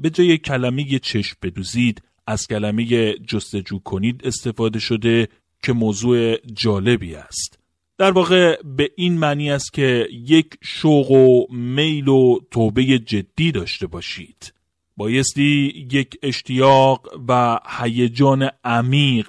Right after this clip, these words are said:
برای جستجوی امور روحانی داشته باشیم. وقتی به بازی‌های المپیک نگاه می‌کنیم، می‌بینیم بعضی افراد تمام تلاش خود را می‌کنند تا برای تشویق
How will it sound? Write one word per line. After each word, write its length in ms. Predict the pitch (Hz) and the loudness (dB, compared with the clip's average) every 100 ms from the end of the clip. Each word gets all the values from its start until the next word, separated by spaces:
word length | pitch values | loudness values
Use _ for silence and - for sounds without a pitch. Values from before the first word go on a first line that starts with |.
| - | -10
برای 440 | 110 110 110 110 | -6 -4 -2 -2
جستجوی 1000 | 107 113 104 - 107 113 107 107 107 104 - | -2 -2 -4 -6 -6 -4 -4 0 0 -2 -2
امور 440 | 120 107 117 113 104 | -2 0 0 0 0
روحانی 500 | 101 101 104 101 98 | 0 -2 -2 -4 -4
داشته 360 | 95 - 104 | -4 -8 -10
باشیم. 520 | 90 87 - 90 80 _ _ _ _ - | -10 -10 -12 -14 -16 _ _ _ _ 0
وقتی 480 | 180 - 170 160 147 | 0 2 0 2 0
به 180 | 151 | -2
بازی‌های 540 | 139 135 127 131 143 143 | 0 2 2 -2 0 0
المپیک 560 | 120 120 117 110 135 131 | 2 2 0 -2 -6 -4
نگاه 300 | 113 110 104 | -4 -2 -2
می‌کنیم، 560 | 101 - 104 127 127 | -4 -2 -2 0 0
می‌بینیم 600 | 127 151 180 160 156 147 | -2 -2 -2 -2 -2 -4
بعضی 440 | 135 135 135 135 135 | -2 0 0 -2 -2
افراد 380 | 117 - 127 - | -2 -2 -6 -4
تمام 460 | 120 120 156 160 | -8 -4 -4 -4
تلاش 440 | 151 131 123 131 135 | -6 -4 -4 -4 -6
خود 300 | - 127 120 | -6 -6 -2
را 100 | 120 | -2
می‌کنند 520 | 117 113 117 113 110 | -2 -4 -4 -4 -4
تا 160 | - 120 | -4 -2
برای 360 | 120 131 139 | -2 -2 -4
تشویق 640 | 139 120 113 - 135 131 | -6 -8 -8 -6 -4 -4